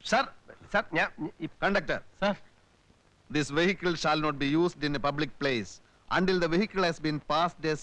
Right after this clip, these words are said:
Speaker 2: fit for use by the authority competent. Okay?
Speaker 3: സാർ.
Speaker 2: ആളുകൾ ഇറക്കി വിട്ടോളൂ. Take this vehicle to my office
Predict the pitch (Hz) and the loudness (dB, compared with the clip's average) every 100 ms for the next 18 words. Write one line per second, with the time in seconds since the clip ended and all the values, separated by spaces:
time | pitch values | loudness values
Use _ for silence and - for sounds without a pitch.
0 | - 180 - 160 143 131 156 220 - - | -2 -4 -2 0 2 4 2 0 -4 -18
1 | - - 135 131 127 131 135 120 131 - | -20 -2 0 2 2 2 0 0 -4 -2
2 | 123 117 110 123 156 180 226 220 - 269 | -2 -2 -4 -2 0 2 0 -2 0 2
3 | 311 - - _ _ _ _ _ _ _ | 2 -4 -20 _ _ _ _ _ _ _
4 | _ _ _ - 147 170 156 156 156 147 | _ _ _ 0 2 4 4 2 0 -2
5 | 123 92 - _ - 247 226 226 180 170 | -2 -6 -14 _ 0 0 0 -4 0 0
6 | 190 175 147 139 143 156 185 | 2 0 0 0 0 0 -2